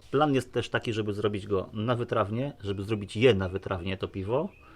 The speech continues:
czyli będę zacierał jednotemperaturowo w sześćdziesięciu ośmiu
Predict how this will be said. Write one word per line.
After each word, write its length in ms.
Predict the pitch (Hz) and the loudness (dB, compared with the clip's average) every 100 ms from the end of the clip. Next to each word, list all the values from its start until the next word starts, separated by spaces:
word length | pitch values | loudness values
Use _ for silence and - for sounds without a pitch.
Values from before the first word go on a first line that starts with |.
| - - - - | -20 -20 -20 -14
czyli 220 | 98 95 | -10 -6
będę 280 | 101 98 95 | -4 -2 -2
zacierał 540 | 101 - 98 98 - - - - - - | -2 0 0 0 -2 -14 -20 -20 -20 -12
jednotemperaturowo 1160 | 113 127 127 127 127 123 117 - 123 113 107 - - - - | -4 -2 -2 -2 0 0 -2 0 0 2 0 0 -10 -20 -20
w 260 | - - - | -20 -16 -6
sześćdziesięciu 640 | 101 95 101 110 95 95 - - | -4 -4 -4 -4 -4 -6 -6 -10
ośmiu 540 | 98 - 92 90 95 | -10 -8 -8 -6 -6